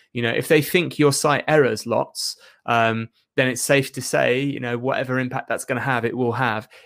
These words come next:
If your core web vitals in Search Console is bad, it doesn't matter what any other tool says, it's bad, 'cause that's what Google's making the judgment on.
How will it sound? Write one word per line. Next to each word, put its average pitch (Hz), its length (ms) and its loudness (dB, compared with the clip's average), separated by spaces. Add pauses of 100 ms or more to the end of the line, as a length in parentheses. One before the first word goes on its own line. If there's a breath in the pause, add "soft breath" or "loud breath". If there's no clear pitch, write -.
(140 loud breath)
If 143 180 0
your 135 120 4
core 156 220 2
web 131 200 4
vitals 135 600 0 (100)
in 123 300 -8
Search - 360 -2
Console 120 440 -4
is 117 200 -2
bad, 139 480 0 (220 loud breath)
it 120 100 -8
doesn't 147 220 4
matter 156 300 0
what 123 140 4
any 127 200 2
other 123 160 0
tool 143 280 -4
says, 120 400 -6 (140)
it's - 180 -6
bad, 123 420 -2
'cause 117 180 -6
that's 127 260 -6
what 127 140 -6
Google's 117 320 -6
making 117 280 -8
the 113 80 -14
judgment 117 440 -8
on. 113 180 -12